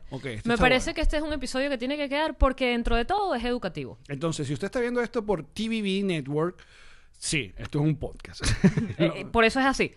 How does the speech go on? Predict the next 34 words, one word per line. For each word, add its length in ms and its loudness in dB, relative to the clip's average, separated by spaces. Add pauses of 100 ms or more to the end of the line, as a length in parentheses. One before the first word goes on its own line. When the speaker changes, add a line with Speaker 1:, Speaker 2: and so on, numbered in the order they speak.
(100)
Speaker 1:
Exacto. 440 -6
Speaker 2:
Esto 180 2
Speaker 1:
Y 20 6
Speaker 2:
es 40 2
lo 80 8
que 60 0
está 160 4
pasando. 380 4
Speaker 1:
Ujú. 320 -6
Y 140 0
nos 120 4
pueden 280 2
escuchar 440 0
también 360 0
por 120 0
Spotify, 680 0
Apple 220 -6
Podcasts 600 -6
y 60 -8
Google 260 -12
Podcasts. 800 -16
Speaker 2:
Y 440 -2
pueden 320 2
dejar 260 2
sus 180 -2
reseñas 640 0
y 80 -2
sus 120 -6
comentarios, 640 0
ir 140 0
a 40 0
nuestro 280 -2
canal, 340 -2
suscribirse. 840 0